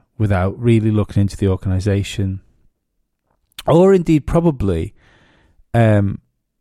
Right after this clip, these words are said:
having any co-, I, I mean, the,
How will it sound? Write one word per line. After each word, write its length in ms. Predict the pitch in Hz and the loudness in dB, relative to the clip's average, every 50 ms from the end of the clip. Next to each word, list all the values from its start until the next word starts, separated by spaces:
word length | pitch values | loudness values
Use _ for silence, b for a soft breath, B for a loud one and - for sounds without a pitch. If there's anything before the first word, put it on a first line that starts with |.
| _ _ _ _ - | _ _ _ _ -6
having 360 | 113 120 131 123 123 120 117 | -2 -2 0 0 0 -2 -4
any 680 | - - 120 131 131 131 139 139 135 131 120 120 123 - _ _ _ _ _ - | -4 -4 -2 2 2 4 4 4 4 2 0 -2 -6 -10 _ _ _ _ _ -6
co-, 200 | - 143 123 135 | -4 -2 -2 0
I, 480 | 139 120 156 151 147 135 147 - - 135 | 0 0 2 2 2 0 -2 -4 -4 -2
I 40 | |
mean, 280 | 131 139 139 135 135 - b b b b b b b b b b b _ _ _ _ _ _ _ _ _ _ _ _ _ _ _ _ _ _ _ _ _ _ _ _ _ _ - | 0 0 0 0 -2 -6 b b b b b b b b b b b _ _ _ _ _ _ _ _ _ _ _ _ _ _ _ _ _ _ _ _ _ _ _ _ _ _ -8
the, 300 | 127 135 156 147 143 | -4 -2 -2 -2 -2